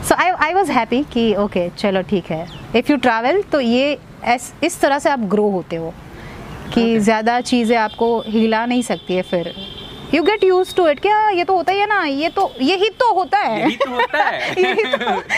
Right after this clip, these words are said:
Speaker 1: so yeah, so you get used to it।
Speaker 2: Cool।
Speaker 1: Hmm।
Speaker 2: And, uh, I would say that all these solo travels and travels make a lot of funny, happy memories for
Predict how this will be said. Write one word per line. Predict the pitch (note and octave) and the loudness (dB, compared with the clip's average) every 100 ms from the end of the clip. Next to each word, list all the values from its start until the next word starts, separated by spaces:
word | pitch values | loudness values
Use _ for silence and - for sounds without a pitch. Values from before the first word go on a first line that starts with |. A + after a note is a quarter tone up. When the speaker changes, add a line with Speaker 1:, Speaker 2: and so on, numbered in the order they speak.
| C5 | -6
Speaker 1:
so | - F#4 G#4 | -6 -2 0
yeah, | E4 C#4+ | 2 0
so | F4 | -2
you | E4 E4+ | 0 2
get | F4+ E4+ | 2 2
used | D4+ D4 E4 | 0 0 0
to | |
it। | G3+ F#3+ - - - - - - - A3 | 0 0 -4 -6 -20 -18 -16 -16 -4 0
Speaker 2:
Cool। | D#3 A#2+ - - B3+ | 0 0 -10 0 2
Speaker 1:
Hmm। | G#3 A3 - C3+ | 4 0 -2 0
Speaker 2:
And, | D3+ D3+ D3 | 0 0 -2
uh, | C3 A#2 A2 - - - - - - - - - G3 | -2 -2 -4 -8 -16 -14 -14 -14 -14 -14 -14 -6 -2
I | |
would | A3 - | 0 0
say | B3+ | 0
that | C4 - - - - - D#3 | -2 -4 -12 -14 -14 -2 2
all | F3+ G#3 G#3+ | 2 2 2
these | G3+ G3+ F#3+ - - - - - - - D3 | 0 2 0 -2 -12 -14 -12 -12 -12 -6 0
solo | C#3+ C#3 | 2 2
travels | C3+ A#2 A2 A2 A2+ | 2 0 0 -2 -2
and | A2+ | -2
travels | A2+ G#2 G#2+ G#2 B2+ | -2 -2 -6 -6 -4
make | C3 A2+ - - - - - - | -4 -6 -12 -16 -16 -16 -16 -2
a | D#3+ D#3 | 0 2
lot | D#3 D#3 D3+ | 0 0 -4
of | C#3+ - - - D3+ | -4 -12 -14 -4 -2
funny, | C3 B2 B2+ A#2+ | -2 -2 -4 -2
happy | C3 - B2+ A#2+ A#2+ | -4 -2 -4 -6 -6
memories | B2 B2 A2+ A2+ | -6 -4 -4 -4
for | - | -4